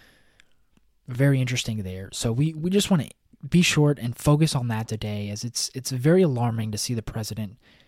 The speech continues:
take this stance publicly. At the end of the day, I think Bernie Sanders is right. This is a losing issue for Democrats, and despite Pelosi's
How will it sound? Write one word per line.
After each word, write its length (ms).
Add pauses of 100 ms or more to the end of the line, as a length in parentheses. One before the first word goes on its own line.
(640)
take 360
this 180
stance 340
publicly. 680 (360)
At 140
the 100
end 100
of 60
the 60
day, 360 (1200)
I 60
think 160
Bernie 160
Sanders 340
is 140
right. 300
This 120
is 80
a 80
losing 520
issue 400
for 160
Democrats, 580
and 180
despite 460
Pelosi's 640